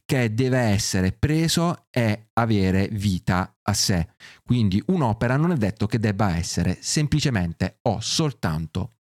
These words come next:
found footage. Ed è una tecnica, tra l'altro, cinematografica soprattutto, che ha una vita, eh, lunghissima, esiste da tanti, tanti, tanti anni. Ma magari di questo parlerò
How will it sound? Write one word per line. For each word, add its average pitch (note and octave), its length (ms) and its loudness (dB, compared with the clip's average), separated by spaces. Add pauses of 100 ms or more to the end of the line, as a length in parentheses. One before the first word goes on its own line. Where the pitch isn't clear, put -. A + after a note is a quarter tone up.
(220)
found F2 500 -4 (140)
footage. E2+ 680 -6 (640)
Ed B2 420 -2
è F2+ 280 -2
una A#2 280 2
tecnica, G2 580 -2
tra G2+ 160 0
l'altro, F#2+ 480 2
cinematografica A2+ 960 0
soprattutto, G2 800 -2 (240)
che - 100 -4
ha A2+ 60 2
una A#2+ 180 2
vita, F2+ 500 -2 (320)
eh, F#2 260 2
lunghissima, A2 720 0
esiste A2+ 720 0
da G2+ 320 -2 (280)
tanti, D#3 440 -2
tanti, F2+ 380 -4
tanti F2+ 460 -2 (120)
anni. F2 460 0 (320)
Ma F#2+ 240 0
magari G2+ 280 2
di A#2 80 2
questo A2 280 -4
parlerò G#2 480 0